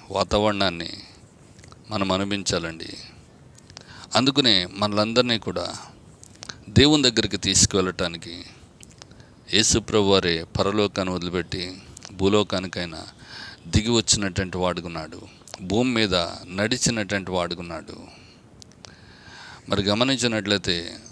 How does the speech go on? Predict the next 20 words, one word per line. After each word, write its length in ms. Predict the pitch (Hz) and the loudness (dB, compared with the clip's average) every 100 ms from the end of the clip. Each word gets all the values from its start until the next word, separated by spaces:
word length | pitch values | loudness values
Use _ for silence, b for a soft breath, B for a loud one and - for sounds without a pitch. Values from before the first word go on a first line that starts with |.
| - 98 | -4 2
ఆ 300 | 95 90 92 - | 4 4 2 4
చంద్రుడి 320 | 123 135 143 | 4 4 4
మీదకి 320 | 127 117 104 101 | 4 2 2 2
ఎక్కినటువంటి 560 | - 98 92 98 92 | 2 -2 -2 -2 0
వారు 360 | 95 92 87 85 | 2 2 2 -2
వారి 180 | 90 98 | 2 2
యొక్క 460 | 98 95 90 85 - - - | 2 0 -2 -4 -8 -10 4
పాదముద్రలని 1000 | 113 120 117 107 92 104 98 98 87 82 - - | 6 6 2 -2 0 -2 0 -4 -6 -10 -12 -8
అక్కడ 440 | 101 101 92 85 - B B B B - | -4 0 2 0 -4 B B B B 2
వేసి 460 | 113 139 - 110 | 4 6 4 2
వచ్చినటువంటి 640 | 92 98 - 107 95 95 92 | 2 0 0 -2 -2 -4 -2
వారు 220 | 95 87 | -2 -2
ఉన్నారు. 420 | 87 82 78 85 - B - | -6 -6 -8 -10 -16 B 0
కానీ 380 | 107 110 104 82 - B B B B B B - | 4 6 4 2 -6 B B B B B B 0
మరి 240 | 110 107 | 6 6
దేవాది 500 | 98 101 110 120 123 | 6 6 8 8 6
దేవుడు, 500 | 101 101 101 98 87 - B B - - - - - | 4 4 4 0 -4 -8 B B -20 -20 -20 -18 -2
ఆ, 40 | 101 | 0
ఈ 340 | 98 98 95 | 2 2 2
లోకానికి 840 | 95 107 - 113 110 - 87 87 | 2 0 2 -2 -2 -6 -8 -8